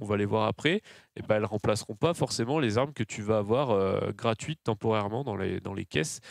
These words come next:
euh, que t'auras en passant des niveaux. Donc, c'est pas du tout, euh, c'est pas du tout rentable. Vaut mieux prendre les accessoires au début. Pareil, cent pour cent du temps, je conseillerais de prendre les accessoires au début.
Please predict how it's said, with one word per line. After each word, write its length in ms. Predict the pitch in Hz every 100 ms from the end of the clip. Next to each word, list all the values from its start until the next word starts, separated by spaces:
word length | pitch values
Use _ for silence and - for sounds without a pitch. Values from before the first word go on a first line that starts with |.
| - - - -
euh, 220 | 101 101
que 120 | -
t'auras 260 | - 107 135
en 60 |
passant 300 | 127 104 143
des 120 | 127
niveaux. 280 | 117 104 98
Donc, 220 | 95 98
c'est 140 | 160 -
pas 180 | - 135
du 160 | 120
tout, 260 | - 160 139
euh, 480 | 104 101 98 98 101
c'est 80 |
pas 120 | - -
du 120 | 123
tout 120 | 156
rentable. 360 | 117 - 135 113
Vaut 100 | 98
mieux 140 | 131
prendre 240 | - 123
les 140 | 107 101
accessoires 400 | 101 113 - 120
au 60 |
début. 280 | 101 98 127 - - - _
Pareil, 260 | 104 110 123
cent 180 | 135
pour 140 | 127 123
cent 160 | 131
du 160 | 117 107
temps, 220 | - 143
je 80 | 135
conseillerais 400 | - - 101 123
de 40 |
prendre 200 | - 101
les 120 | 98 98
accessoires 400 | - 110 127 110
au 60 |
début. 240 | 95 90